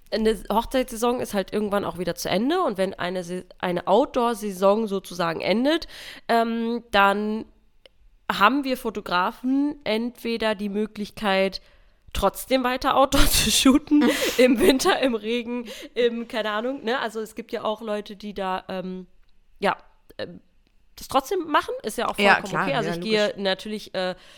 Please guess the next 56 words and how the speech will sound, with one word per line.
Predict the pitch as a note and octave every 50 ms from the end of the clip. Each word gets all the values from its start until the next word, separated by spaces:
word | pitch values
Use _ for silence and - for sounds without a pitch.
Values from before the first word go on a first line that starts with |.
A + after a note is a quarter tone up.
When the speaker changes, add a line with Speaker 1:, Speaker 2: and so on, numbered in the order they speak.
| - - _ _
Speaker 1:
teilweise | - - F#3 F#3+ F#3+ G#3 G#3 G3+ E3+ E3+ F#3+ F#3+ F#3+ F#3 - - - - _ -
im, | G#3 G3+ G3 F#3+ F#3+ F#3+ -
äh, | - F3 E3
Oktober, | C#3+ - - - - - - G#3 G#3+ G3 F#3+ F#3
November, | F#3 F3 D#3 F#3 F#3 G3 F#3+ F#3
Dezember, | F3 F3+ F3 - - G#3 G3 G3+ G3+ G3 F#3+ F#3 F3+ F3 F3+
Speaker 2:
Ja, | F3 F#3+
Speaker 1:
Januar, | F#3+ G3+ G#3+
Speaker 2:
klar, | F#3+ F3+ G#3+ G#3+
du | A3 A3
hast | A3 G3+
ja | A#3 F#3+
Speaker 1:
Februar |
Speaker 2:
auch | G3+ - - A#3 B3 G#3+ A#3+
schöne | A3+ G#3+
Speaker 1:
auch | G3
Speaker 2:
Herbsttage | F#3+ G3 G#3 G3 F3+ F#3+ F3+ F3 F3
Speaker 1:
raus, | - F#3
Speaker 2:
und | F#3 F#3+ -
schöne | - A#3 A#3 B3
Speaker 1:
klar. | E3+ E3+ -
Speaker 2:
Wintertage, | G3+ G#3+ A#3+ A#3+ A#3+ D#3+ D3+ - F3 D3 D#3 D#3+ D3+
logisch. | C3+ C#3 D3+ E3 D3+ - - -
Speaker 1:
Keine | - G#3+ A3 A3+
Speaker 2:
Ja. | A3 -
Speaker 1:
Frage, | D#3+ G#3 A3 A#3 A3+ B3+ - -
aber | F#3 F#3+ G#3+ A3+
Speaker 2:
Ja. | A#3+ A#3+
Speaker 1:
es | A3+ F#3+
ist | G3 - -
natürlich | G#3+ G#3 G#3 - A3+ A3+ G#3+ G#3+ G#3+ -
trotzdem, | - G#3 G#3 G#3 - - - A#3 A3+ A3+ A#3 A#3 - - - - - - - - _
ähm, | - G3+ G3+ G3+ G3+ G3 G3+ G3+ G3+ G3+ G3+ G3+ G3+ G#3 - _ _ _ _ -
eine | G#3 G3+
andere | - G3+ A3 A3 G3 G3
Geschichte, | F3 - - A#3 - - B3 G3
wenn | G3 G3 G3+
du | G3+
auch | F#3+ E3+ -
von | - F#3+ F3+ F3+
der | F3+ -
Fotografie | - F#3 - - - F3 - - - E3+
lebst | E3 E3 G3+ A3+ C#4 F4 F4 - - - - -
und | G3+ G3 G3 F3+ - -
wie | G3+ G3 F3+
wir | F3+ F3
vorhin | E3 - - F3 F3+ G3+ G#3
schon | A3+ G3 F#3
gesagt | F#3 F#3 F3+ F3 - -
haben, | F#3 F3+ F3+ F3
wir | D#3+
müssen | D#3+ D#3+ - - -
auch | D3 C#3 - -
andere | - D#4+ E4+ E4 D#4+ D4
Monate | C#4+ D4 C#4+ C4+ C4 B3+ - C4
deckeln, | G#3+ A#3+ A#3 A#3 - B3+ A#3 A#3 A3+ G#3+